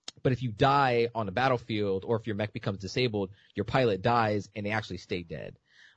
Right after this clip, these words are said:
Um, so that can be tough. You will get the mech back, but you won't get the pilot back. Um, so, and if you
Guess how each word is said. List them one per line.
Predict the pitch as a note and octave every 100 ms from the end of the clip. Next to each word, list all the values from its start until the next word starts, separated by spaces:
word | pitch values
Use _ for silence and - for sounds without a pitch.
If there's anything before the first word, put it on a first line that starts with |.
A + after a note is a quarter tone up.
| _
Um, | G#2 F#2 E2 D2 - _ _ _ -
so | - - A2+ G2+ F2+ F2 - _ _ _
that | B2 C#3+ -
can | A#2+
be | A2 G2+
tough. | - G2+ D#2 - _ _ _
You | C3+ D3+
will |
get | C#3+ D3+
the | A#2
mech | B2+ B2 -
back, | G#2+ F#2+ -
but | A2
you | G#2+
won't | F#2
get | -
the | -
pilot | - - -
back. | - - - - - - - - - A2
Um, | G2+ F#2+ F2+ D#2+ B1 - _ _ _ _ _ _ - - _ _
so, | - - A2+
and | A2+ D#3
if | E3
you | D3+ C#3 B2+